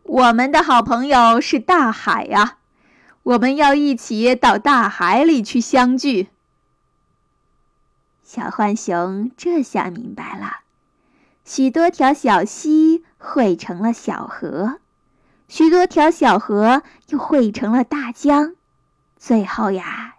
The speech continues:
许多条大江流在一起，就变成了大海洋。原来是这样的，故事就讲完了。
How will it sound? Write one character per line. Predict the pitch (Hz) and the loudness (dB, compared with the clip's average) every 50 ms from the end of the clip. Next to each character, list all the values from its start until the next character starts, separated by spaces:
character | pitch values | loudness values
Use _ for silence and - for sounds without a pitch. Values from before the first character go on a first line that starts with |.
| _ | _
许 | - - - - 254 254 233 | -18 -8 -2 0 0 0 0
多 | - 311 311 311 | 0 0 0 0
条 | - - 233 226 247 | 2 2 0 2 2
大 | 339 311 269 247 240 | 4 4 4 4 2
江 | - 302 294 285 294 294 302 - _ | 2 2 2 2 2 0 -2 -8 _
流 | - 220 220 220 240 285 | -4 -2 0 0 0 0
在 | - 320 269 262 | 0 0 -2 0
一 | 262 262 254 247 | 0 0 0 -2
起， | 226 - - 214 185 196 202 202 - - _ _ _ _ | -2 -4 -6 -4 -2 -2 -2 -2 -4 -12 _ _ _ _
就 | - - - 226 - | -18 -14 -14 -14 -10
变 | _ - 240 233 208 175 175 | _ -4 -2 -2 -2 -4 -6
成 | - - - 185 185 | -12 -14 -16 -12 -10
了 | 208 220 202 196 208 233 - _ _ _ _ _ | -8 -8 -8 -8 -12 -14 -18 _ _ _ _ _
大 | - 370 | -8 -6
海 | 330 302 247 - - - - - - - - - - - - - | -6 -6 -8 -10 -14 -16 -18 -20 -18 -18 -18 -18 -18 -20 -20 -16
洋。 | - 214 208 - - 185 175 170 208 240 302 330 _ _ _ _ _ _ _ _ _ _ _ _ _ _ _ _ _ _ _ _ _ _ _ _ _ _ _ _ _ _ _ _ _ _ _ _ _ _ _ _ _ _ _ _ _ _ _ _ _ _ _ _ _ _ _ _ _ _ _ _ _ _ _ _ _ _ _ _ _ | -14 -14 -14 -14 -14 -14 -10 -8 -8 -8 -8 -10 _ _ _ _ _ _ _ _ _ _ _ _ _ _ _ _ _ _ _ _ _ _ _ _ _ _ _ _ _ _ _ _ _ _ _ _ _ _ _ _ _ _ _ _ _ _ _ _ _ _ _ _ _ _ _ _ _ _ _ _ _ _ _ _ _ _ _ _ _
原 | - 233 233 247 269 | -2 0 2 2 2
来 | 294 311 339 349 | 2 0 0 -2
是 | - - 392 370 | 0 0 -2 -2
这 | - - 453 466 440 349 | -2 -2 -4 0 0 2
样 | 262 208 175 185 | 0 0 -2 -4
的， | 185 175 143 131 - _ _ _ _ | -4 -4 -4 -4 -8 _ _ _ _
故 | - - 226 | -4 -2 0
事 | 220 - - 214 | 0 0 -4 -6
就 | 190 - 208 185 | -4 -2 -2 -2
讲 | 190 - 190 160 - 156 | -2 -2 -2 -2 -2 -4
完 | 160 - 127 180 | -4 -4 -4 -4
了。 | 190 214 208 240 | -2 -4 -4 -4